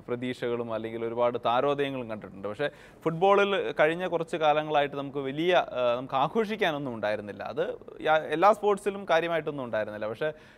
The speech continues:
കേരള ബ്ലാസ്റ്റേഴ്സിൻ്റെ വരവോടുകൂടി നമ്മൾക്ക് നമ്മുടെ ഡിസപ്പോയിൻമെൻറ്റ്സിനാണെങ്കിലും നമ്മുടെ സന്തോഷങ്ങൾക്കാണെങ്കിലും ഒക്കെ,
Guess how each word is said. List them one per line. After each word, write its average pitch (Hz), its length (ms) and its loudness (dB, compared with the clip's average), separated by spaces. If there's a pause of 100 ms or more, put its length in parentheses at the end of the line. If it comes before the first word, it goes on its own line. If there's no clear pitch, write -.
(140)
കേരള 143 240 6
ബ്ലാസ്റ്റേഴ്സിൻ്റെ 196 560 2
വരവോടുകൂടി 143 600 -2
നമ്മൾക്ക് 131 680 -6
നമ്മുടെ 131 440 -2
ഡിസപ്പോയിൻമെൻറ്റ്സിനാണെങ്കിലും 135 1400 -6
നമ്മുടെ 120 220 -10
സന്തോഷങ്ങൾക്കാണെങ്കിലും 120 1040 -6
ഒക്കെ, 110 220 -6